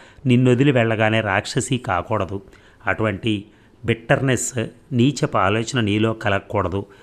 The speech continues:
వస్తే నీలో కలిగిన దివ్య అనుభవం మాయమవుతుంది. అంతేకాక బతుకంతా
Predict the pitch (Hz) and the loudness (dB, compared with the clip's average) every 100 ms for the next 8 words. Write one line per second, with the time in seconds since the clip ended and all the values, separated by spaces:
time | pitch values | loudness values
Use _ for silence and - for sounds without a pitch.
0 | - _ 113 - 139 117 107 113 120 120 | -20 _ -4 0 0 2 2 2 2 0
1 | 107 110 104 107 101 127 120 120 98 110 | 0 -2 0 0 2 2 2 0 0 -2
2 | 110 101 92 110 110 98 107 101 107 - | -2 -2 0 0 -2 -4 -4 -4 -6 -14
3 | - _ _ - 98 98 120 107 104 110 | -20 _ _ -4 -4 0 -2 0 -2 -2
4 | 98 101 - 120 98 98 87 | -2 -4 -2 -4 0 0 0